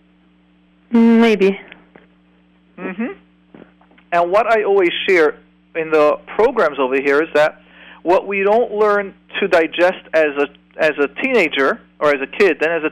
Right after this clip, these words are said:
Speaker 2: teenager, then as, then as an adult, it will continue growing. So the older you're getting, the more responsibility you're having, and when there gets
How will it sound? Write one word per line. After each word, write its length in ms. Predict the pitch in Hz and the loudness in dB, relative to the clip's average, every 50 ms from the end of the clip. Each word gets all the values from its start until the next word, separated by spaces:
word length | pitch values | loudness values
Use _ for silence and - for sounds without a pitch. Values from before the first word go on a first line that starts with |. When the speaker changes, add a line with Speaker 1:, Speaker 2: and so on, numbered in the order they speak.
| - | -6
Speaker 2:
teenager, 300 | - 226 220 190 156 147 | -6 -4 -4 -4 -4 -2
then 180 | 131 139 156 170 | -2 -2 -2 -2
as, 140 | 165 - - - - | -4 -10 -18 -4 -2
then 160 | 160 175 180 | -2 0 0
as 120 | 175 156 131 | -2 -4 -6
an 80 | 165 170 | -6 -6
adult, 380 | 165 165 165 208 190 214 196 196 - | -6 -4 -2 0 0 0 -2 -2 -2
it 160 | 196 196 - | -4 -2 0
will 240 | 180 190 190 - - - - | 0 -2 -2 -2 -6 -12 -18
continue 400 | - 190 - - 147 147 156 175 | -18 -12 -8 -8 -6 -4 -4 -2
growing. 420 | 170 208 220 247 214 147 - - - _ _ _ _ - - - - - - | 0 0 0 0 -2 -4 -6 -10 -14 _ _ _ _ -20 -20 -20 -20 -6 -4
So 60 | 208 | 0
the 100 | 185 180 | 0 0
older 340 | 185 - 196 233 254 269 262 | 0 2 0 0 0 -4 -6
you're 120 | 254 233 208 | -6 -4 -2
getting, 260 | - 175 170 185 190 | 0 0 0 0 -2
the 100 | 185 185 | -4 -4
more 200 | 180 190 185 180 | -2 0 0 0
responsibility 840 | 170 - - - 156 143 147 143 - 160 143 165 185 233 247 202 170 | -2 -2 -2 -2 -2 -2 -2 -4 -8 -6 -4 -2 0 0 2 2 2
you're 120 | 151 139 131 | 2 0 0
having, 400 | 151 135 131 127 127 135 151 - - | 0 0 0 0 -2 -6 -6 -4 -2
and 180 | 185 190 180 | -2 -2 0
when 200 | 170 196 233 254 | 0 -2 -2 0
there 100 | 247 220 | -2 0
gets 200 | 202 214 226 - | 0 0 0 0